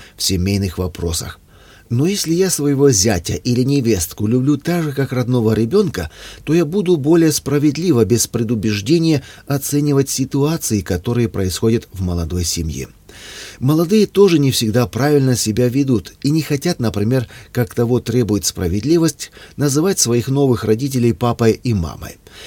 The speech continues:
И хотя вступивший в брак знает, как нужно обращаться к родителям своего супруга или супруги, тем не менее так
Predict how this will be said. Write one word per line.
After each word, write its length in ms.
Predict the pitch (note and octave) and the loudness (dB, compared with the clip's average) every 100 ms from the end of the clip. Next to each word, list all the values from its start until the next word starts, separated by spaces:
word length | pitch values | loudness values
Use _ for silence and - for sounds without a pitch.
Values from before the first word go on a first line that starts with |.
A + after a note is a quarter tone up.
| - - | -20 -6
И 60 | D#3+ | -4
хотя 320 | D#3 F3+ F#3+ | -2 0 0
вступивший 720 | - - D3+ D3+ E3+ - C#3+ | 0 -2 -2 0 0 0 -2
в 140 | A#2+ G#2 | -2 -2
брак 240 | C3 A#2+ | -2 -2
знает, 340 | A#2+ D3+ B2+ | -2 0 0
как 260 | - A2+ - | -2 -4 0
нужно 300 | C3 A2+ A2 | 0 0 0
обращаться 720 | G#2+ A2+ A2 C3 B2 - G#2 | 2 0 0 0 -2 -2 -4
к 100 | F#2 G2+ | -2 -4
родителям 480 | F#2+ D#3 A2+ G#2+ | -2 -2 -2 -2
своего 380 | F#2 F2+ G2+ G2+ | -2 -4 -4 -4
супруга 440 | G2 A2+ B2 C3 A2 | -4 -4 -2 0 0
или 240 | A2 G2 | -2 -4
супруги, 560 | F#2+ G#2 F#2 F#3+ F3 - - - - | -4 -2 0 0 0 -4 -8 -18 -10
тем 240 | - F3+ B2 | 2 4 4
не 120 | A#2+ | 4
менее 320 | C#3+ D#3 D3+ | 4 2 2
так 340 | - A#2+ - | 0 -2 -2